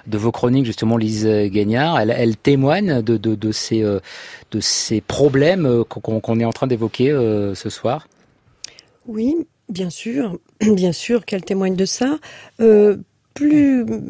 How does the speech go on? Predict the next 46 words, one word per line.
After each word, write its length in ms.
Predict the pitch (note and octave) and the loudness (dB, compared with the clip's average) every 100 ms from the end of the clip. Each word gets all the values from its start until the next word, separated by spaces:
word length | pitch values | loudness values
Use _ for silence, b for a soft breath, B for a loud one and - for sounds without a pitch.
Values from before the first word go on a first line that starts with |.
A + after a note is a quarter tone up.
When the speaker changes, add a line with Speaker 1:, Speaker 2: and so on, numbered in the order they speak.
| - - | -14 -4
Speaker 2:
plus 120 | C#4 | -2
précisément, 920 | - B3 A3 G#3+ G#3+ A3+ B3 C4+ C4+ - | 0 0 2 2 4 6 6 4 2 -4
plutôt 380 | - B3 - A#3 - | -4 -2 2 0 -2
qu'une 460 | - G#3+ G3+ F#3+ | -2 0 2 0
perte 300 | F3+ - G3+ | 0 0 0
de 120 | F3 F#3+ | 0 -4
sens, 420 | - G#3 A3 - | 0 2 4 2
comme 200 | - G3 | -6 -6
on 60 | |
disait 260 | G3 F#3+ F#3+ | -4 -4 -6
tout 260 | - - G3+ | -8 -6 -2
à 60 | |
l'heure, 440 | G3+ B3 C#4 C4+ - | 2 2 2 0 -2
elles 200 | A3 F#3+ | -4 -4
se 140 | - | -4
plaignent, 520 | G#3 - G#3 A3 G3+ F3 | -6 0 2 4 2 0
euh, 300 | G3 F#3 F3+ | 0 0 0
enfin, 220 | E3+ G3+ | 0 0
elles 220 | F#3+ G3+ F#3 | 2 4 6
montrent 380 | A3 B3+ B3+ | 6 6 4
une 120 | G3+ F#3+ | -2 0
perte 180 | A3 | 0
de 100 | G3 | 2
confiance. 680 | G3 G#3 - - D#3+ - - - _ B B B B B B G3 | 2 2 0 -2 -4 -6 -12 -14 _ B B B B B B 0
Euh, 480 | F3+ F3 E3+ D#3+ D#3 - | 4 4 4 0 -6 0
plus 160 | D4 | 2
perso-, 640 | C#4+ A#3+ - - - - - - - | 4 2 0 -10 -10 -8 -8 -10 0
plus, 320 | D4 C4 G#3 - | 4 4 2 -8
enfin, 320 | - D#3+ D3+ D#3 _ _ | -6 -4 -4 -8 _ _
aucune 400 | B3 A#3+ - E4+ | -2 2 6 6
personne 440 | B3+ A3+ - B3+ | 6 0 2 2
que 100 | - | 2
j'ai 100 | G3+ | -2
rencontrée, 460 | G3 F#3+ - F3+ B3+ | -2 -2 -6 0 0
bien 120 | F#3+ | 0
sûr, 200 | F#3 A#3 | -4 -6
je 100 | A3 | -4
ne 80 | G3+ | -6
rencontre 320 | F3+ - G#3+ | -8 -6 -6
que 80 | - | -4
les 120 | G3 | -6
gens 100 | F#3+ | -6
qui 160 | G3+ G3+ | -8 -8
vont 140 | G3 | -6
mal, 320 | G3 D3 C3+ | -6 -6 -8
hein. 60 | E3 | -12